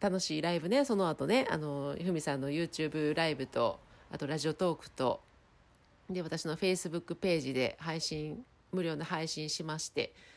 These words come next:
で、それで「楽しかったからいいですよ」っていうメッセージいただいたりとか、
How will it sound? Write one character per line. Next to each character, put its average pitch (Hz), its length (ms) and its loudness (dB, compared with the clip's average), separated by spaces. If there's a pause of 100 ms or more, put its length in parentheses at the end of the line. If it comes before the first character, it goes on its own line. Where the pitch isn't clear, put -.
(120)
で、 160 100 -8
そ 170 120 -6
れ 165 80 -6
で 156 160 -6
「楽 196 160 0
し - 100 -6
か 170 100 -2
っ 151 40 -8
た - 120 -10
か 139 100 -10
ら 143 80 -6
い 175 80 -4
い 180 40 -4
で 196 100 0
す 180 140 -6
よ」 196 220 2
っ - 0 -
て 175 120 -6
い 147 40 -4
う - 20 -4
メ 156 120 -4
ッ 165 40 -6
セ 143 200 -8
ー 135 40 -6
ジ - 140 -6
い 156 60 -6
た 170 140 -6
だ 165 160 0
い 139 100 -4
た - 100 -10
り - 100 -12
と - 100 -16
か、 - 260 -8